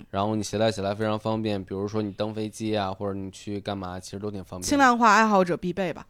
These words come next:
Speaker 1: 对。
Speaker 2: 而且在这个地方，其实在其他的平台上是有代购的，
Speaker 1: 嗯。
Speaker 2: 但是价格基本上是要比当地贵个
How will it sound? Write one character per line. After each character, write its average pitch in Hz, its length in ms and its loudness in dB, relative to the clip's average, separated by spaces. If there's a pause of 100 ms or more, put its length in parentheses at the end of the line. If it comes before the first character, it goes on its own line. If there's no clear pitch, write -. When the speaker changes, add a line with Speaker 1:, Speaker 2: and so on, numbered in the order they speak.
Speaker 1:
对。 95 180 -2
Speaker 2:
而 208 140 2
且 240 120 4
在 233 120 4
这 254 120 2
个 226 80 6
地 220 160 0
方， 185 360 -2
其 - 160 -8
实 233 160 -2
在 214 200 2
其 196 220 -6
他 233 220 6
的 214 180 2
平 185 220 -6
台 180 180 0
上 190 180 2
是 226 160 -2
有 190 140 2
代 190 240 4
购 208 300 0
的， - 160 -14 (140)
Speaker 1:
嗯。 - 120 -4
Speaker 2:
但 196 100 0
是 208 60 0
价 214 180 8
格 165 240 0
基 196 160 -8
本 175 200 0
上 175 180 0
是 185 220 -2
要 170 160 4
比 151 180 -6
当 180 300 0
地 175 160 -6
贵 185 280 0
个 127 160 -4